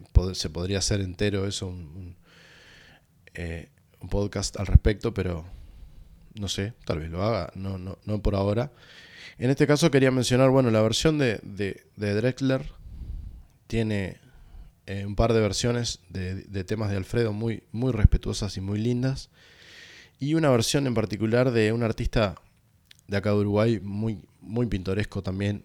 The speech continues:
que se llama, eh, El Príncipe, Gustavo Pena, que hizo una versión de un tema de,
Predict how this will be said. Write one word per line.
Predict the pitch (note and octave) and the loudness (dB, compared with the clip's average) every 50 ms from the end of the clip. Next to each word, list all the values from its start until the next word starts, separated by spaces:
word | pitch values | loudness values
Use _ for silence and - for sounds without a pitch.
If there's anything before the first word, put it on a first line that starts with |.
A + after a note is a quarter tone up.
| - | -12
que | - - G2+ | -10 -8 -6
se | - - | -6 -4
llama, | - G#2 G2 G2+ G2 F#2 F2+ F2 - - | -4 -4 -2 -2 -2 -4 -4 -6 -10 -12
eh, | - F#2+ F#2 E2+ D#2+ F2+ | -14 -12 -10 -10 -8 -10
El | F#2 F2+ | -10 0
Príncipe, | - G#2 A2 A2 G2+ A2+ G2+ G#2+ A2+ A#2 - - - | 2 2 2 2 0 -4 -4 -4 -6 -6 -8 -12 -14
Gustavo | - E2+ - - G2 F#2+ F2 | -14 -8 -4 -2 -2 -2 -2
Pena, | - G2+ G2+ A#2 A#2 - _ - - - - - - - - - - _ _ _ | -2 -4 -4 -6 -8 -10 _ -20 -20 -20 -20 -20 -20 -20 -20 -20 -20 _ _ _
que | - G#2+ | -2 -2
hizo | A2 - - | 0 0 2
una | A#2+ A2 | 2 4
versión | G#2+ G#2+ G2+ - - A#2 A#2 A2+ A2+ | 4 2 2 2 2 2 2 2 2
de | G#2 G#2 G2+ G2+ | 2 0 0 0
un | G#2 G2 | 0 0
tema | - G#2+ G#2+ G#2+ G2+ | 0 0 0 0 0
de, | F#2+ F#2+ F#2 F2+ F2 D#2 - | 0 -2 -2 -4 -6 -8 -12